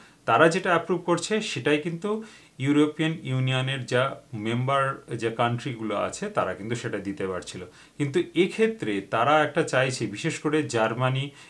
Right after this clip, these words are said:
এর আগে হাঙ্গেরি করেছে, স্লোভাকিয়া করেছে, যে বাইল্যাটারাল বেশ কিছু চুক্তি তারা সম্পন্ন করছে যাতে অন্যান্য দেশের যে,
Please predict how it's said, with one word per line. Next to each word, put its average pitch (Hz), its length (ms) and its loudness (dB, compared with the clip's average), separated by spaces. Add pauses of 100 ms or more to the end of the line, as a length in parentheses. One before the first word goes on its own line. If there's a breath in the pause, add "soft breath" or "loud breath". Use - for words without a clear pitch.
এর 117 120 2
আগে 120 180 4
হাঙ্গেরি 120 480 0
করেছে, 117 400 0
স্লোভাকিয়া 113 600 0
করেছে, 104 500 -4 (380 loud breath)
যে 147 560 2 (340 loud breath)
বাইল্যাটারাল 190 1040 4 (240)
বেশ 151 200 2
কিছু 170 260 -4
চুক্তি 147 300 -4
তারা 156 200 0
সম্পন্ন 139 480 -4
করছে 139 500 -2
যাতে 123 600 2 (840 loud breath)
অন্যান্য 196 500 4
দেশের 170 460 0
যে, 135 460 -2